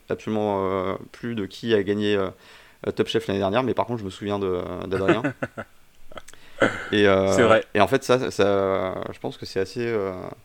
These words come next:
Speaker 1: c'est assez significatif de, euh,
Speaker 2: Bah, après, il y a un vrai problème dans Top Chef de la finale. Alors, peut-être qu'on en parlera, c'est le dispositif, on en avait déjà parlé, je crois, la semaine dernière.
Speaker 1: Mhm.
Speaker 2: C'est le dispositif spécifique de la finale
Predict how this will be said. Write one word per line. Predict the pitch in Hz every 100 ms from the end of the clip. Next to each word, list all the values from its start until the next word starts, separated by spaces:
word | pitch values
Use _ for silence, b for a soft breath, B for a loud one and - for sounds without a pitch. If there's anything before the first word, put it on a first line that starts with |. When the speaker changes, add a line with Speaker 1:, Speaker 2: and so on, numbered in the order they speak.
| b b b b b b b
Speaker 1:
c'est | - -
assez | 98 120
significatif | - 110 107 - 104 - 117
de, | 104
euh, | 98 101 98 - B B - - 85 - -
Speaker 2:
Bah, | 131 -
après, | 139 - 220 156
il |
y | 147
a |
un | 139
vrai | 165
problème | - 160 170
dans | 160
Top | 139 135
Chef | - 165 - - -
de | 113
la | 110
finale. | - 123 131 147 110 -
Alors, | 92 98
peut-être | 123 -
qu'on | 113
en | 110
parlera, | 110 110 120 135
c'est | - 101 85 b b b b -
le | 107
dispositif, | 120 - 120 117 135 -
on | 117
en | 117
avait | 131
déjà | 135
parlé, | 139 120 123
je | -
crois, | 120 117
la | 107
semaine | - 104
dernière. | 110 165 b b -
Speaker 1:
Mhm. | 98 113
Speaker 2:
C'est | - -
le | 113
dispositif | 131 156 143 139 160 - -
spécifique | - 151 - 165 - 180 -
de | 120
la | 107
finale | - 127 151